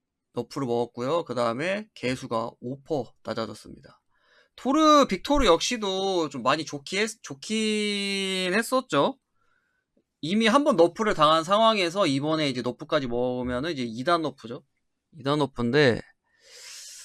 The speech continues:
한번 계속 보고 이야기를 제가 해보도록 하겠습니다. 강화된 기본 공격력이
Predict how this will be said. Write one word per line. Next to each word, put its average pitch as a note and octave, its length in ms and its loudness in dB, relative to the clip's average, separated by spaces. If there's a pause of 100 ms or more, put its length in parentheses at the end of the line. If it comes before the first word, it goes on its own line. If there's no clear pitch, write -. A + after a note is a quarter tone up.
(480)
한번 C#3+ 320 -8
계속 C#3 280 -8
보고 D3+ 300 2
이야기를 C#3+ 360 2
제가 A#2+ 180 -4
해보도록 D#3+ 300 -4
하겠습니다. A#2+ 540 -6
강화된 D#3 460 2
기본 C3+ 260 -4
공격력이 C3 960 -4